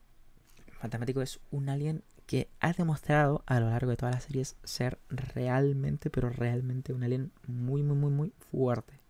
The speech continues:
Que está muy chetado, más allá de su trasfondo como una, como, como una versión malvada, como un villano, sigue siendo un alien que tiene mucho, mucho, mucho que dar. Em,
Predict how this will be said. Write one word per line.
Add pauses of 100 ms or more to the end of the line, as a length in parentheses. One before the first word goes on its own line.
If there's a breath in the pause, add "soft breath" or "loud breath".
(920 soft breath)
Que
está
muy
chetado, (640 soft breath)
más
allá
de
su
trasfondo
como
una,
como, (200)
como
una
versión
malvada, (100)
como
un
villano, (600 loud breath)
sigue
siendo
un
alien
que
tiene
mucho,
mucho,
mucho
que
dar. (1200 soft breath)
Em,